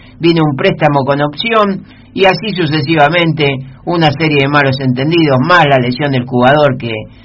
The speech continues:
evidentemente estaba cicatrizando, pero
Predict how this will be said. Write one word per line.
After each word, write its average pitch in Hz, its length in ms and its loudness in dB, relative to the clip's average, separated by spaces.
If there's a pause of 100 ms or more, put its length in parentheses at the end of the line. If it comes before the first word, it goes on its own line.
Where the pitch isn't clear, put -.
(140)
evidentemente 131 760 0
estaba 131 200 0 (180)
cicatrizando, 180 840 0
pero 226 240 2